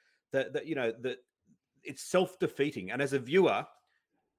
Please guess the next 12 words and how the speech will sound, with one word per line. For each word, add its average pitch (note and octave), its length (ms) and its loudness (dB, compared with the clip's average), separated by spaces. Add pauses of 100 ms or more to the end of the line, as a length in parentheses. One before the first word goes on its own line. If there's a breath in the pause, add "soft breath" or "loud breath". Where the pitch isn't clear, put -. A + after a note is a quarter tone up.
(520)
uh, A#2+ 140 -2
if C3 120 -8
you're G3 140 8
watching G3+ 280 2
it D3+ 40 -2
with C3+ 140 0
any D#3 180 4
level C#3 300 2
of A#2 100 -4
kind B2 220 -2
of G#2+ 80 0
attention, G#2 520 -6